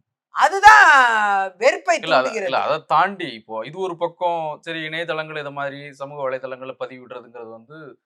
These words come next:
Speaker 2: தொடர்ந்து நடந்துகிட்டு இருக்கு அப்படின்னு வச்சுக்கிட்டா கூட, அதிகாரப்பூர்வமாகவே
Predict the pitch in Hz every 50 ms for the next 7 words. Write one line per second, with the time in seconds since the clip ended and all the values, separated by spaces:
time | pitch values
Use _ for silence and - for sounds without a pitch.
0 | _ _ _ - 139 147 147 143 131 123 135 139 143 143 127 _ - 120 120 120
1 | 110 117 113 107 _ 110 104 107 98 92 98 98 104 135 165 - _ _ _ _
2 | _ _ _ _ _ _ _ _ _ _ _ _ _ _ _ _ - 123 139 196
3 | 240 254 247 247 240 233 - 196 190 185 180 170 156 147 135 120 117 117 123 147
4 | 156